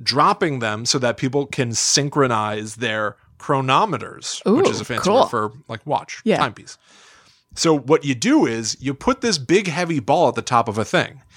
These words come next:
Speaker 1: And then let's say that it's noon,
Speaker 2: Mm-hmm.
Speaker 1: right? You,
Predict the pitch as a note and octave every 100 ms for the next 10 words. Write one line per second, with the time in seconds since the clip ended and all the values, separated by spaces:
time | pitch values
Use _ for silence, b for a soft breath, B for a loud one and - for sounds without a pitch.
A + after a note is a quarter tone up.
0 | B B - D3 E3 E3+ E3 E3+ E3+ -
1 | D#3 C#3+ C#3+ C3 - D3 - C3+ C3 F2
2 | - - A3+ A2+ F#3 F#3+ B B B -
3 | C#3+ B2